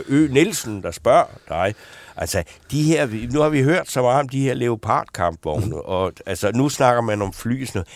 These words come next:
Speaker 1: noget. Hvornår når de, altså, hvornår er de på slagmarken? Hvornår kan de bruges?
Speaker 2: Jamen altså, de første, øh, Leopard, øh,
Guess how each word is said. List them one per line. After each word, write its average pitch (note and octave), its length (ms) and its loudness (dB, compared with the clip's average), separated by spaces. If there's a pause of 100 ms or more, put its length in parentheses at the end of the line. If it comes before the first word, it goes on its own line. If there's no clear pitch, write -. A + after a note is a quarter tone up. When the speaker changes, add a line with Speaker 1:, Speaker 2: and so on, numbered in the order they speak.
(200)
Speaker 1:
noget. E2 180 -10
Hvornår A#2 520 4
når C#3+ 340 2
de, - 300 -8
altså, G#2 220 -6
hvornår E3 320 0
er E3+ 60 -4
de D#3 160 -8
på D3 320 -2
slagmarken? C3+ 560 -6
Hvornår B2 340 -6
kan D3+ 120 -6
de C#3+ 180 -12
bruges? C3+ 240 -10 (880)
Speaker 2:
Jamen F3+ 200 6
altså, E3+ 400 4 (120)
de D3 120 0
første, - 580 2 (320)
øh, A#2+ 560 6
Leopard, C#3 560 2 (240)
øh, A2+ 320 2